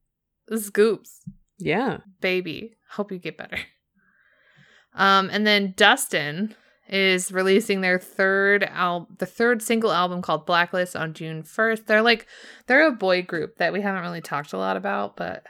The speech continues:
Speaker 1: I've listened to their stuff before, so.
Speaker 2: Oh, I haven't heard of them.
Speaker 1: Their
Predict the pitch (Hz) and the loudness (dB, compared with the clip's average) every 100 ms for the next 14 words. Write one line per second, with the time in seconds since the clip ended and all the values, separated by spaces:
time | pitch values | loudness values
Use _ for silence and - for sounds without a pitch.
0 | _ _ 190 202 214 220 240 226 240 208 | _ _ 0 2 0 0 -6 -4 -6 -4
1 | 175 - 170 165 _ 160 - - - 190 | -4 -8 -10 -10 _ -20 -16 -14 -14 -16
2 | - - - _ _ _ _ _ - 269 | -20 -20 -20 _ _ _ _ _ -8 -6
3 | 277 185 220 226 185 220 190 165 175 _ | -6 -6 -6 -6 -4 -4 -4 -8 -10 _
4 | _ _ _ _ _ _ _ _ _ _ | _ _ _ _ _ _ _ _ _ _
5 | - _ _ - 190 - | -20 _ _ 0 0 -2